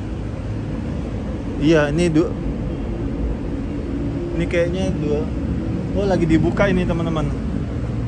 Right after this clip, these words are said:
Ini saya sampaikan tadi, teman-teman, bahwa, eh,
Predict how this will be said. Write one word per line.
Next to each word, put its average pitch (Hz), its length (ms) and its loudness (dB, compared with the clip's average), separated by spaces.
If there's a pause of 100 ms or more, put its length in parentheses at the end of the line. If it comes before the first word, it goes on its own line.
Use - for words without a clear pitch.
(120)
Ini 220 160 2
saya 233 160 4
sampaikan 214 320 0
tadi, 202 240 2
teman-teman, 190 480 0
bahwa, 165 480 2 (1600)
eh, 185 600 6